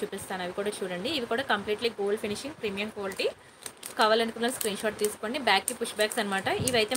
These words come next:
మాత్రం మీరు బ్యాక్‌కి నెయిల్ పాలిష్ షైనర్ ఖచ్చితంగా వేసుకోవాలి. ఇక్కడే కాదు, వన్ గ్రామ్ గోల్డ్ జ్యువెలరీ ఎక్కడ కొనుక్కున్నా సరే బ్యాక్‌కి నెయిల్ పాలిష్ షైనర్ అనేది ఖచ్చితంగా వేసుకోవాలండి. నెయిల్ పాలిష్ షైనర్ వేసుకుంటే మీకు ఎక్కువ రోజులు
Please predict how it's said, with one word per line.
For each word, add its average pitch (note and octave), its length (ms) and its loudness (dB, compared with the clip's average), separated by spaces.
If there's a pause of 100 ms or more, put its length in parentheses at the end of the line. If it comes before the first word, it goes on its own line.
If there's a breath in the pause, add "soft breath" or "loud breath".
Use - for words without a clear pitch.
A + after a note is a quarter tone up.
మాత్రం D4+ 220 -2
మీరు B3 120 2
బ్యాక్‌కి G3+ 320 4
నెయిల్ G#3+ 240 2
పాలిష్ A#3 180 2
షైనర్ G#3 220 0
ఖచ్చితంగా A3 420 -2
వేసుకోవాలి. G3+ 540 0 (440 loud breath)
ఇక్కడే C4 200 4
కాదు, C4+ 200 8
వన్ A3+ 200 4
గ్రామ్ B3+ 220 4
గోల్డ్ B3 160 6
జ్యువెలరీ A#3 260 4
ఎక్కడ A3+ 180 2
కొనుక్కున్నా A3+ 420 0
సరే A#3 180 0
బ్యాక్‌కి G#3+ 300 4
నెయిల్ G#3 240 0
పాలిష్ A3 180 2
షైనర్ G#3 260 0
అనేది G#3 200 -2
ఖచ్చితంగా A#3 460 0
వేసుకోవాలండి. G3+ 580 -2 (460)
నెయిల్ G#3 200 -4
పాలిష్ A3+ 200 0
షైనర్ G#3+ 220 -2
వేసుకుంటే G#3+ 420 -4 (100)
మీకు A3+ 200 -6 (220)
ఎక్కువ A3+ 480 0
రోజులు G#3 300 -2